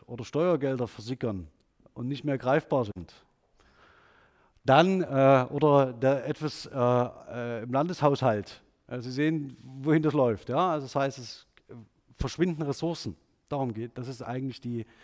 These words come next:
Idee, die dahinter steht, wenn etwas versickert, ähm, dann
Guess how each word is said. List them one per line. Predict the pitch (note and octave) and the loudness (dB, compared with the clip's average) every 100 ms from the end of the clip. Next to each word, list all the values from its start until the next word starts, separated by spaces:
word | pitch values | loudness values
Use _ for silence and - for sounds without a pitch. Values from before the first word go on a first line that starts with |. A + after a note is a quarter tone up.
| - _ | -20 _
Idee, | A2 C3+ D#3 | -4 0 0
die | E3 | -2
dahinter | C#3 C#3 C#3+ | -2 -2 -4
steht, | D3 B2+ | -6 -6
wenn | C3+ | -8
etwas | B2 - C3+ - | -8 -8 -10 -10
versickert, | - A2+ D3 D#3 - _ _ _ _ - _ | -16 -14 -6 -6 -6 _ _ _ _ -20 _
ähm, | A2 B2 B2+ B2+ B2 A2 | -8 -2 0 0 -4 -2
dann | B2 B2+ B2 | -2 0 -2